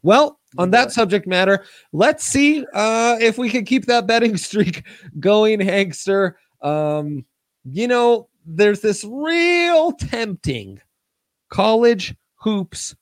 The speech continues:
Speaker 1: profi boost on parlays that we've got here. That is, uh,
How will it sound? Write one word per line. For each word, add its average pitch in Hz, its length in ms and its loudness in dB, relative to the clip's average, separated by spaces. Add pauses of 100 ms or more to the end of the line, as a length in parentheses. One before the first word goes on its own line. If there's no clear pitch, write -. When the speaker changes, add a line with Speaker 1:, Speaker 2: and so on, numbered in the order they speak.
(1160)
Speaker 1:
profi 214 600 -2
boost 127 520 2
on 131 260 -4
parlays 147 640 2
that 113 200 -2
we've 107 240 -6
got 104 300 -4
here. 104 340 -6
That 117 280 -6
is, 120 360 -6
uh, 110 480 -4